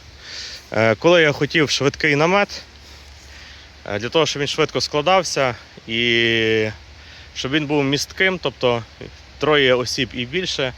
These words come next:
тобто я шукав якийсь такий варіант, ось я його знайшов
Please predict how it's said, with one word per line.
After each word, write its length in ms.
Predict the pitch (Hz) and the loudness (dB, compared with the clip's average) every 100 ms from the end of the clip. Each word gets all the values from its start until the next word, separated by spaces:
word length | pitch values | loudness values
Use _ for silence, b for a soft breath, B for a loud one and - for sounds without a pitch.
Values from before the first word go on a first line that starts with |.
| B B B B | B B B B
тобто 200 | 110 - | -8 0
я 120 | 165 | 0
шукав 300 | 151 151 160 | 0 0 0
якийсь 260 | 139 - - | 0 -2 -4
такий 240 | 120 131 | -2 0
варіант, 420 | 123 127 160 175 151 - - | 2 2 2 0 -4 -10 -2
ось 300 | 110 - 131 | -2 -2 0
я 100 | 135 | 0
його 320 | 135 131 120 - - | 2 0 -2 -10 -14
знайшов 520 | 95 127 - 170 | -8 -4 -2 -2